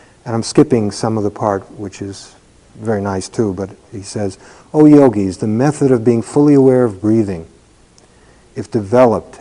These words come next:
and practiced continuously, will have great rewards and bring great advantages. It will lead to success in practicing the four foundations of mindfulness. If the method of the four foundations of mindfulness is developed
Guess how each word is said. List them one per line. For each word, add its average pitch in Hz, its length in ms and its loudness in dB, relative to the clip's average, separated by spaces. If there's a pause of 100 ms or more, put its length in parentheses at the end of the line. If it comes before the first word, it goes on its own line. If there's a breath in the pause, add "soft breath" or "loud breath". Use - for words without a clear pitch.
and 101 120 -12
practiced 120 560 -6
continuously, 104 880 -8 (720 soft breath)
will 104 120 -8
have 101 180 -6
great 120 280 0
rewards 117 680 0
and 98 100 -6
bring 101 160 -4
great 104 280 -4
advantages. 95 760 -10 (680 soft breath)
It 123 80 -4
will 123 140 4
lead 151 260 2
to 139 80 -4
success 135 580 -4
in 104 80 -6
practicing 120 560 -4
the 104 80 -2
four 131 300 2
foundations 113 640 -4
of 98 100 -6
mindfulness. 98 840 -8 (1080 soft breath)
If 110 100 -10
the 110 80 -4
method 117 380 0
of 113 80 -2
the 110 80 -2
four 120 200 2
foundations 113 640 -2
of 101 80 -6
mindfulness 110 600 -4
is 92 100 -10
developed 92 560 -6